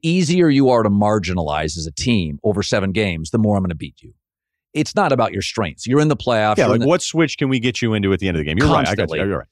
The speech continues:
Speaker 1: So it's the same in politics. Bernie's incredibly easy to marginalize because the two words in politics that would be very hard to elect is atheist and socialist. Those, there's still stigma with those.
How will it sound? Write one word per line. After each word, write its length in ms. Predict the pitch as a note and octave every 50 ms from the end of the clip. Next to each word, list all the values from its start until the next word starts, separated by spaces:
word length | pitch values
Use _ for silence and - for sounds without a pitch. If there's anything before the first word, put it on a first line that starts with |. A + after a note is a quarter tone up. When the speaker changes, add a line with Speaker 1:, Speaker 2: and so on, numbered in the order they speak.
| _ _
Speaker 1:
So 240 | - - - F3 E3+
it's 160 | - D#3+ -
the 60 | D3 C3
same 200 | - F#3+ E3+ D#3+
in 80 | C#3
politics. 720 | G#2+ A#2+ A#2+ G#2+ G2 E2 D#2 - - - - - - - _ _ _ _ _ _ _ _ _ _ _ _ _ _ _ _ _ _ -
Bernie's 540 | C3+ A2 - E3 D#3+ D#3+ D#3 C#3+ B2+ A2
incredibly 520 | G2+ G#2 G2 - - B2+ A#2+ A#2+ G#2+ A2+ G#2
easy 260 | G#2+ A2+ A2 G2+ A2+
to 80 | F#2+ F#2+
marginalize 800 | F#2+ G#2+ B2+ C3+ A#2 F#2 F#2+ F2+ E2 D#2 D2+ D2 D2 D2+ D#2 -
because 200 | G#2+ G2+ A2+ F2+
the 80 | G#2
two 200 | - - D3+ D#3
words 500 | C#3 B2 B2 A#2+ A#2 A2 G2+ - - - _ _ _ _ _ _ _ _ _ -
in 140 | A2 G#2+ -
politics 680 | - - A2+ G#2+ G#2+ G2 - - G2 E2+ - - - -
that 140 | - A2+ F2+
would 100 | G2+ F#2+
be 120 | D#2+ G2+ F#2
very 200 | E2+ A2 A2+ G#2+
hard 220 | F#2+ G#2 G2+ G2
to 80 | F#2+ F2+
elect 320 | F2+ F#2+ F#2+ F#2 - _ -
is 200 | F#2 F2 - - -
atheist 560 | A2 A#2+ E3 - - C3+ C3+ - - - - _
and 140 | - G2 F2+
socialist. 720 | - - - F2 E2 - - - A#1 - - - - _ _ _ _ _ _ _ _ _ _
Those, 200 | - B2+ B2+ -
there's 160 | - C3 A2+ -
still 160 | - F#3 D#3
stigma 400 | - - - - C3 G#2 G#2 E2+
with 140 | D#2 D#2 C#2+
those. 340 | C#2+ B1 A#1+ - - -